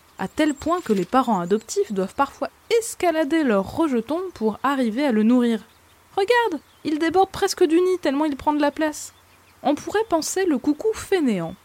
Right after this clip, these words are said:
mais en réalité, parasiter le nid des autres n'est pas si simple que ça.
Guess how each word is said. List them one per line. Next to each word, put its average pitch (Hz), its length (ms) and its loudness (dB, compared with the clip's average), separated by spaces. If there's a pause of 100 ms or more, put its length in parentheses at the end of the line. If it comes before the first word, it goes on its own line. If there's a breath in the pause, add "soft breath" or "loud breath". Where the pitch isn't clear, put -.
(140)
mais 285 240 4
en 285 120 4
réalité, 226 600 -2 (200)
parasiter 285 540 2
le 247 120 2
nid 277 160 2
des 220 200 0
autres 277 300 -4
n'est 202 240 0
pas - 240 -8
si - 180 -4
simple 311 380 -8
que 196 140 -8
ça. - 220 -14